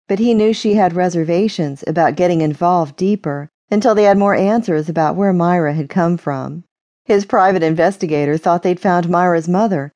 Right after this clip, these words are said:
and he was trying to make arrangements to take some time off work to take Laura and Myra to go speak with her in person.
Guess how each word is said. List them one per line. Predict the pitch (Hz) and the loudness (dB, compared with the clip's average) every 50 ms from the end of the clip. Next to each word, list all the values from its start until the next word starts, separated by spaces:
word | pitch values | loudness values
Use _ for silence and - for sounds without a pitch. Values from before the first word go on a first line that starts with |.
| _ _ _ | _ _ _
and | - 240 | -4 0
he | 277 330 | 2 2
was | 320 302 - | 2 0 0
trying | - 277 254 240 240 | 0 0 2 2 2
to | 226 214 | 2 2
make | 208 202 202 | 0 0 0
arrangements | 208 185 175 180 196 208 208 190 175 156 139 139 - | 0 0 2 2 2 0 0 0 -2 -2 -4 -6 -6
to | - 180 160 | -6 -6 -2
take | - - 175 165 | 0 -2 -2 -2
some | - 170 170 | -2 -4 -6
time | - 175 185 170 165 165 | -2 -2 0 0 0 0
off | 156 147 147 147 - | 0 -2 -2 -2 -2
work | 190 214 214 175 - - - - | -2 0 0 0 -2 -2 -6 -6
to | - 226 | -6 -2
take | - 302 277 240 - | 0 0 0 2 0
Laura | 214 208 208 208 202 180 156 | 0 2 2 2 2 2 2
and | 147 165 165 | 0 0 0
Myra | 170 175 180 185 180 156 147 156 | 0 2 2 2 0 0 0 -2
to | 160 165 | -2 -2
go | 165 175 170 | 0 -2 -2
speak | 170 170 - - 220 214 208 - | -2 -2 -4 -4 -2 -2 -2 -4
with | 160 151 - | -6 -4 -2
her | 175 156 | -2 -2
in | 151 151 147 | -2 -2 -4
person. | - - 185 180 185 175 - 170 147 139 139 147 160 | -4 -2 -2 -2 -2 -2 -4 -6 -8 -8 -10 -12 -16